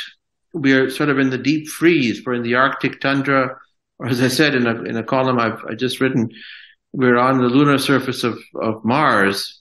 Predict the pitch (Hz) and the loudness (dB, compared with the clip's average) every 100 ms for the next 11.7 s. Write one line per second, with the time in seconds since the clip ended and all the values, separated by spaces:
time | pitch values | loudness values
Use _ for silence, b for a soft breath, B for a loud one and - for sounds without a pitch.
0 | - - 110 110 - 110 113 113 110 110 | -16 -10 -4 -4 -2 -2 0 2 2 0
1 | 101 104 98 - 135 131 107 101 95 110 | 0 -2 -4 2 2 4 2 0 0 2
2 | 107 107 98 98 98 - - - - _ | 2 0 -4 -4 -4 -6 -12 -12 -12 _
3 | _ _ _ _ _ - 151 185 - 156 | _ _ _ _ _ -6 -2 0 0 0
4 | 139 156 147 143 147 147 - 156 147 131 | 2 2 2 0 -2 -4 0 2 2 -2
5 | - 147 147 131 127 127 - 127 117 - | -2 0 0 -2 -2 -4 -10 -10 -6 -2
6 | 165 151 - - _ _ _ _ _ _ | 0 0 -2 -12 _ _ _ _ _ _
7 | _ 127 117 117 - 180 185 170 160 - | _ -2 0 -2 0 2 4 4 2 0
8 | 147 147 147 135 - 131 131 127 120 113 | 2 4 4 2 0 -2 -2 0 -2 -2
9 | - 147 147 147 135 123 107 120 139 139 | -4 -2 0 0 2 2 0 0 0 -2
10 | 143 123 120 - 135 143 127 120 123 120 | -2 -2 -4 -2 0 0 0 -2 -4 -6
11 | - - 135 123 120 117 | -10 -4 0 2 2 0